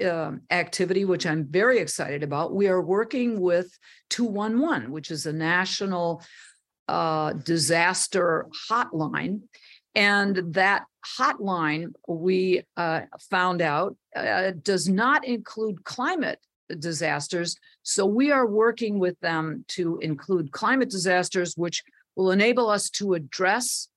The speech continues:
the emotional toll that people are experiencing. It's not treatment, it's just a connection.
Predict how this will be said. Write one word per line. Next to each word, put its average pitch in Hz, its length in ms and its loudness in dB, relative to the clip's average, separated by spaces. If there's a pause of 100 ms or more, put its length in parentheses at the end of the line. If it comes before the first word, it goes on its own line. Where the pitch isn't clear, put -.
(300)
the 175 100 -6
emotional 180 640 -2
toll 165 640 4
that 156 280 -2
people 160 560 -6
are 147 240 0
experiencing. 208 920 0 (460)
It's - 120 -6
not 170 240 -2
treatment, 196 640 -4
it's - 220 -8
just 147 380 -4
a 190 60 -8
connection. 147 640 -4